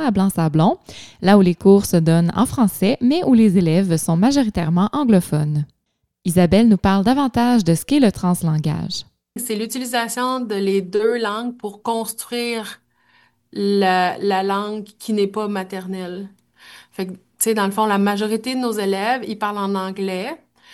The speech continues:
Speaker 2: mais nous, on enseigne le français à ces élèves-là. Fait qu'on utilise l'anglais dans notre enseignement du français pour soutenir le, le, le, l'enseignement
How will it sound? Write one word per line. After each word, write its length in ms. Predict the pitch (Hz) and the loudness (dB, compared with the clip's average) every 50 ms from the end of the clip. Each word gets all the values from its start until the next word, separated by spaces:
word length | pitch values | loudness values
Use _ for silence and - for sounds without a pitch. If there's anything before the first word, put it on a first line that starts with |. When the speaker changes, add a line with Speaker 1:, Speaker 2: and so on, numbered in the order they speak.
| - - _ | -20 -14 _
Speaker 2:
mais 160 | - 202 202 | -2 0 0
nous, 100 | 208 233 | 2 2
on 140 | 240 233 220 | 0 0 0
enseigne 420 | 202 190 190 190 - 214 208 190 190 | -2 -2 -4 -4 -6 -6 -4 -4 -2
le 140 | 196 190 | -4 -4
français 580 | 190 - - 208 190 190 - 226 226 226 - - _ _ _ _ _ _ _ _ _ | -6 -6 -6 -6 -6 -6 -6 -8 -8 -8 -10 -14 _ _ _ _ _ _ _ _ _
à 160 | - 196 185 | -10 -8 -6
ces 220 | 190 - 208 185 190 | -6 -6 -4 -4 -2
élèves-là. 440 | 190 180 175 170 180 180 175 165 175 | -2 -2 -2 -4 -6 -6 -8 -8 -10
Fait 140 | - - 196 | -12 -14 -12
qu'on 220 | - - 202 196 | -6 -4 0 0
utilise 580 | 202 208 208 - 233 220 220 226 226 202 196 196 | 0 0 -2 -2 -4 -2 -2 -2 -4 -4 -4 -2
l'anglais 640 | 202 202 202 208 220 233 226 226 208 196 196 214 262 262 | -2 0 0 0 0 -2 -2 -4 -4 -4 -4 -6 -6 -8
dans 220 | 208 208 196 196 | -6 -4 -4 -4
notre 260 | 196 196 196 196 - | -4 -6 -8 -8 -10
enseignement 640 | 208 208 202 - 208 202 196 196 202 208 233 240 233 233 _ _ - | -10 -8 -8 -6 -6 -4 -4 -4 -4 -4 -4 -6 -6 -8 _ _ -18
du 220 | 220 196 - 220 | -14 -12 -10 -10
français 640 | 208 - - 240 214 202 196 - 214 208 240 269 262 - - - - - _ - | -10 -8 -6 -4 -4 -4 -4 -4 -4 -4 -4 -6 -8 -12 -20 -20 -20 -20 _ -8
pour 300 | - 240 233 233 233 - | -4 -4 -4 -4 -6 -10
soutenir 840 | - - - 254 254 262 240 233 226 240 254 254 247 233 220 202 - - - - - - _ _ - | -8 -6 -6 -6 -4 -2 -2 -2 -2 -2 -4 -4 -4 -6 -8 -10 -14 -20 -20 -20 -20 -20 _ _ -6
le, 260 | 202 196 196 190 190 | -4 -2 0 0 0
le, 600 | 185 196 185 180 180 180 180 180 175 175 170 175 175 | 0 -2 -2 -2 -4 -4 -4 -4 -6 -6 -6 -6 -4
le, 40 | - | -2
l'enseignement 680 | 190 196 202 196 202 - 190 185 185 185 185 214 247 | -2 -2 -2 -2 -4 -4 -4 -4 -4 -6 -6 -8 -8